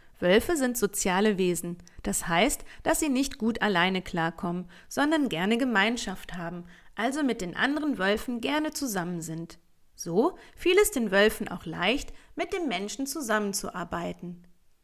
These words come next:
Dieses Wir-Gefühl wurde mit der Zeit immer stärker. Mensch und Hund wurden zu einem richtig guten Team.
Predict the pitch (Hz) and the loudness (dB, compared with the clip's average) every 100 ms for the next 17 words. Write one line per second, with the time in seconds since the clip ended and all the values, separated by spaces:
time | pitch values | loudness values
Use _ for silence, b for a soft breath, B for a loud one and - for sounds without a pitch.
0 | _ 214 196 - - 170 196 269 - 320 | _ -4 -2 -2 -2 -2 -2 -2 0 0
1 | 349 B B - 302 392 339 226 202 - | -2 B B -4 0 2 2 0 -2 -2
2 | - 208 202 208 - 247 240 214 - - | 2 4 2 0 -4 -2 0 0 -2 -6
3 | 175 175 180 175 175 - - - _ - | -6 -6 -8 -10 -12 -20 -20 -20 _ -6
4 | 214 320 392 196 190 226 233 262 B B | -4 -2 -4 -6 -4 -2 -2 -4 B B
5 | - 339 381 370 - - 202 196 196 262 | -4 0 0 0 -6 -6 -6 -6 -4 -2
6 | 294 - 285 277 208 208 226 220 - 165 | -2 -2 -4 -4 -4 -4 -2 -6 -6 -8
7 | 165 | -10